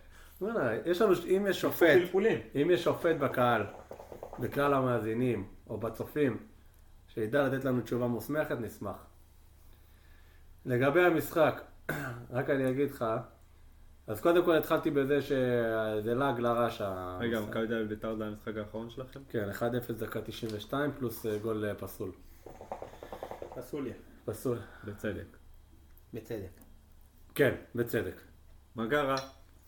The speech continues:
Speaker 1: בצדק, ה-, ה-, אני אומר, הגול נפסל בצדק. הפסילה של מכבי חיפה, האי פסילה של מכבי חיפה היא לא בצדק. בוא
Speaker 2: אתה
Speaker 1: נגיד את זה
Speaker 2: אומר,
Speaker 1: ככה.
Speaker 2: הגול נפסל בצדק, אבל האי שוויון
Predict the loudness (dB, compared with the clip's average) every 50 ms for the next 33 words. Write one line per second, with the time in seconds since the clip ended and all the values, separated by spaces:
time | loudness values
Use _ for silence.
0 | -20 -20 -20 -20 -12 -4 -4 -2 6 8 8 8 8 6 2 0 -4 -8 -6 -6
1 | -6 -6 -4 -4 -4 -6 -6 -10 -16 -18 -18 -16 -14 -10 -6 -4 -2 4 6 6
2 | 6 6 6 4 -2 -6 -8 -8 2 4 6 6 6 4 4 2 2 2 2 -2
3 | 0 0 0 0 0 -2 -6 -8 -16 -20 -20 -20 -16 -10 -8 -8 -8 -4 0 2
4 | 2 4 6 4 4 4 4 2 2 2 2 2 2 0 2 4 6 6 6 4
5 | 4 2 2 2 0 -2 -10 -14 -6 -4 2 4 4 4 4 2 2 4 4 4
6 | 4 2 0 -2 0 0 0 -2 -2 0 0 0 0 0 0 0 2 2 0 -2
7 | -2 -6 -8 -12 -14 -14 -16 -18 -20 -20 -20 -20 -20 -20 -20 -20 -20 -20 -20 -20
8 | -20 -20 -20 -8 -4 -4 0 2 4 4 4 4 4 4 4 4 4 4 4 4
9 | 4 2 2 2 2 2 6 6 6 6 6 0 4 6 6 4 4 0 -4 -6
10 | -4 -2 -2 -2 0 0 -2 -2 -2 -4 -6 -2 0 0 2 2 0 0 -2 -4